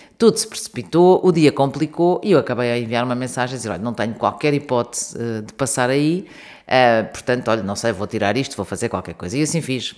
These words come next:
Retirei, o que não é uma tarefa fácil, também para quem não sabe, eh, e, e particularmente para quem não tem os produtos próprios.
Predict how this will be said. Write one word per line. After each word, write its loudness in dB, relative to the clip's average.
Retirei, 2
o 2
que -10
não 2
é 4
uma 2
tarefa 0
fácil, 0
também -2
para -2
quem -2
não 0
sabe, 2
eh, 4
e, 0
e -2
particularmente 0
para 0
quem -2
não 0
tem -2
os -4
produtos -2
próprios. -10